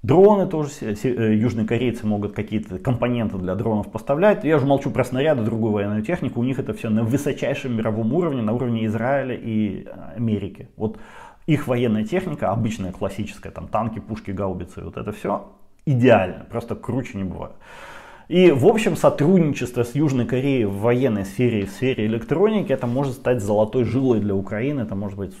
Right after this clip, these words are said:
супер важным, супер хорошим, хорошим, м, начинанием. Ну и, конечно, у меня ещё вопросы к американцам появляются. Вот для них,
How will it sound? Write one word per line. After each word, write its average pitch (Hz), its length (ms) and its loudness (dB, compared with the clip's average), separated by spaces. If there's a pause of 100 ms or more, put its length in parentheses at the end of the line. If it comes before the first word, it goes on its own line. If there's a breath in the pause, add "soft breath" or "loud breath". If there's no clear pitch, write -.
супер 117 280 -4
важным, 98 540 -6
супер - 200 -12
хорошим, 90 440 -8 (120)
хорошим, 104 600 -4 (440 loud breath)
м, 95 260 -6
начинанием. 110 560 0 (580 loud breath)
Ну 254 100 8
и, 247 60 6
конечно, 220 280 6
у 202 80 4
меня 196 180 8
ещё 185 200 6
вопросы 185 360 6
к - 140 -4
американцам 190 540 2
появляются. 104 460 2
Вот 107 100 0
для 135 140 6
них, 190 300 2